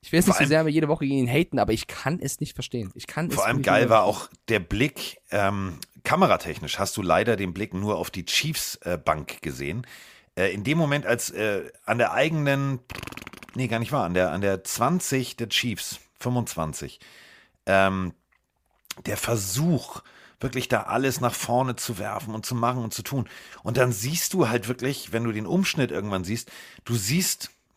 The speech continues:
Speaker 2: die komp-, <laughs> also, wie du sagst, da, da, da, da emotionsloser kannst du an der Seitenlinie nicht stehen.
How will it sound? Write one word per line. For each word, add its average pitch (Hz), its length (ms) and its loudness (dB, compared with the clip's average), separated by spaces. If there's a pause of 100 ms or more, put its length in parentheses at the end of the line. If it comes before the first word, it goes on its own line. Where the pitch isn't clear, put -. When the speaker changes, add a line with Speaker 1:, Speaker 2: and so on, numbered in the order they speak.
(160)
Speaker 2:
die 135 120 -6
komp-, - 320 4 (380)
<laughs> - 400 -20
also, 143 220 4 (440)
wie 151 340 -4
du 170 120 2
sagst, 151 280 2
da, 127 80 2
da, 131 220 4
da, 127 260 2
da - 220 0
emotionsloser 175 1300 6
kannst - 480 0
du 170 100 2
an 135 120 0
der 135 100 4
Seitenlinie 120 600 4
nicht 110 160 -2
stehen. 80 260 -4